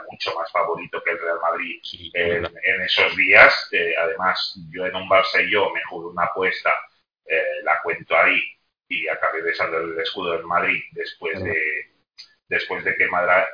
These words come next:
Speaker 1: Madrid ganase la séptima, eh, la Juve hizo un partido de mierda.
Speaker 2: Sí, sí, sí, muy malo.
Speaker 1: Es
Speaker 2: Muy
Speaker 1: más,
Speaker 2: malo.
Speaker 1: eh,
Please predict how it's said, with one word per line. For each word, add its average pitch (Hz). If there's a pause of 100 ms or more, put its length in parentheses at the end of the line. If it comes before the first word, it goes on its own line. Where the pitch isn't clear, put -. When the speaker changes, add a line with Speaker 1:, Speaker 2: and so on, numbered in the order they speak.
Speaker 1:
Madrid 90
ganase 85
la 82
séptima, 110 (560)
eh, 107
la 87
Juve 92
hizo -
un 160
partido 156
de 78
mierda. 95 (840)
Speaker 2:
Sí, 135
sí, 123
sí, 110
muy 104
malo. 101 (520)
Speaker 1:
Es 80
Speaker 2:
Muy 92
Speaker 1:
más, 101
Speaker 2:
malo. 92
Speaker 1:
eh, 82